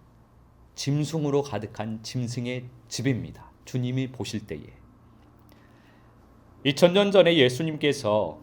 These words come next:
이 땅에 오실 때 예수님께서는 짐승의 집으로 오셨습니다.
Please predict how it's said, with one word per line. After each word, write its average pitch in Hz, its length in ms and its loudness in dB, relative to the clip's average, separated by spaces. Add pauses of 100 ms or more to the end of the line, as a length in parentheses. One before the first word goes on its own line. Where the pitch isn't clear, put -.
이 117 100 -8
땅에 123 220 0
오실 110 400 -6
때 - 200 -14 (280)
예수님께서는 127 800 -6 (160)
짐승의 170 800 -8 (100)
집으로 131 720 -2
오셨습니다. - 760 -10